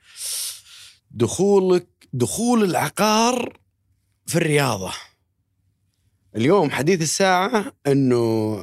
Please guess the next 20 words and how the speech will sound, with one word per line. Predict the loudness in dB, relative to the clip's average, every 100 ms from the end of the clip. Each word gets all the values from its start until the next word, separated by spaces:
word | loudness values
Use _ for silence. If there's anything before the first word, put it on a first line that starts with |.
| -4
اليوم | 0 0 2
حنا | 0
نصور | 0 0 0 0
هذه | 0
الحلقة، | -2 -2 0 0
وقبل | 2 0 0
كم | 0 0
يوم | 2 0 -2 -6 -18 _ -2
أو |
قبل | 2 2 4
يومين | 4 4 2 -2 -8 _ _ _ _ _ _
طلع | 2 4
المؤتمر | 4 2 0 -2 -2
الصحفي | -4 -6 -6 -4
حق | -6
وزارة | -4 -4 -6 -6 -6
ال-، | -6 -6 -6 -8 -12 -14 -14 -12 -6
الرياضة، | 0 2 2 0 -4 -6 _ _ _ -20 -20 _ _
وسمعنا | -2 2 4 4 2 0 0 2 4 4 0 0
إنه | 0 2 2 0 -2 -4